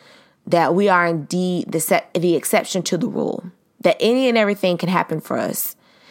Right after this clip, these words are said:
if we only just believe, that we can conquer our biggest obstacles if we just know that it can happen for us without rhyme or reason. This podcast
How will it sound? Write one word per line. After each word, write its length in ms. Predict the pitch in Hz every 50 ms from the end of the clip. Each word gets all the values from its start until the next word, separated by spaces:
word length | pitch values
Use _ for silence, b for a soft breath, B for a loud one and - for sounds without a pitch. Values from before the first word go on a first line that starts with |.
| b b
if 180 | - 175 175 165
we 100 | 196 196
only 220 | 202 202 208 208
just 240 | 185 175 175 170 -
believe, 580 | - 156 160 127 92 95 - - - - - _ _ b b b b b b b
that 100 | - 165
we 80 | 180 202
can 160 | 196 202 196
conquer 320 | 185 - 208 185 180 - 175
our 100 | 160 165
biggest 340 | 151 170 175 - 196 - -
obstacles 800 | 165 156 - - - 151 - - 156 151 151 160 - - - - - _ _ _ _ _ _ _ _ _ _ _ _ _ _ _ _ _ _ _ _ _ _ -
if 100 | 175 170
we 140 | 175 190 175
just 340 | 175 180 175 170 - -
know 540 | - 165 170 170 160 156 156 160 170 185 190 190 -
that 120 | 170 165
it 100 | 160 165
can 120 | - 170 175
happen 260 | 175 165 160 - 160
for 180 | 156 - 160
us 160 | 160 156 - -
without 480 | 147 147 - 139 151 143 - - - _ - - - - - _ _ -
rhyme 480 | 151 165 165 165 165 165 160 165 170 -
or 160 | - 165 165 160
reason. 460 | 156 160 139 139 - - 69 - - - _ _ _ _ _ b b b b b b b b b b b b b b b b b b b b b b b b b b b b _ _ _ _ _ _ _ _ _ _ _ _ _ _ _ _ _ _ _ _ _ _ _ _ _ _ _ _
This 160 | 175 185 -
podcast 880 | - 269 262 294 320 - 294 226 208 196 190 208 220 - - - -